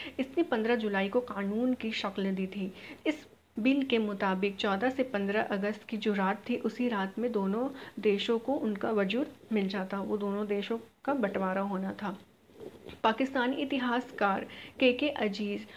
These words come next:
अपना किताब Mother of History में लिखते हैं कि इन दोनों देशों को सत्ता का हस्तांतरण Viceroy Lord Mountbatten को करना था। That means कि जो political power होती है, वो चीज़ दोनों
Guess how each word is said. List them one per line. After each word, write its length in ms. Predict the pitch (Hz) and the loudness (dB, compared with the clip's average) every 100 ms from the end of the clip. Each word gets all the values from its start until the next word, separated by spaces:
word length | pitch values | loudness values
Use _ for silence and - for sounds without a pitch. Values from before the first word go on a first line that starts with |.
| - | -2
अपना 260 | 233 269 285 | 0 2 2
किताब 520 | 269 208 202 208 208 | 0 0 2 2 0
Mother 240 | 202 240 269 - - - - | 2 2 0 -6 -20 -4 2
of 220 | 208 226 - - - 254 | 2 0 -8 -20 -2 0
History 360 | 240 - 294 | 0 0 2
में 260 | 269 214 214 - - | 4 2 2 -4 0
लिखते 360 | 220 220 - | 0 2 2
हैं 280 | 269 240 202 | 2 2 0
कि 120 | 196 | -2
इन 320 | 208 - 254 240 | -2 2 2 4
दोनों 320 | 202 208 226 | 2 0 0
देशों 360 | 202 196 247 | 0 0 -2
को 200 | 247 220 | 0 -2
सत्ता 400 | 220 208 196 190 | 0 -4 -2 -2
का 320 | 233 226 254 285 - - 226 | 0 0 0 -2 -12 -6 -6
हस्तांतरण 800 | - 214 202 208 208 226 294 320 - - - | -2 -2 -2 2 4 4 2 0 -8 -20 -6
Viceroy 640 | 220 214 214 - 214 220 277 - 220 | 4 4 4 0 2 2 0 -2 2
Lord 280 | 208 208 226 - - | 4 4 2 -8 -2
Mountbatten 640 | 226 240 254 202 196 220 220 | 2 2 2 2 2 2 0
को 160 | 240 | 0
करना 380 | 285 196 180 185 | 2 0 0 0
था। 160 | 180 196 | -2 2
That 220 | 202 196 | 2 4
means 200 | 254 262 | 0 0
कि 120 | 262 | -2
जो 360 | 226 233 226 240 - - | 0 2 0 0 -8 0
political 420 | 208 202 214 254 | 2 2 0 0
power 360 | 262 208 190 233 | 2 2 2 2
होती 360 | 226 190 208 | 0 -2 -2
है, 180 | 208 247 - - | -2 -2 -4 -6
वो 140 | 220 220 | 2 2
चीज़ 240 | 214 277 | 2 -2
दोनों 460 | 269 208 196 240 | 0 0 2 2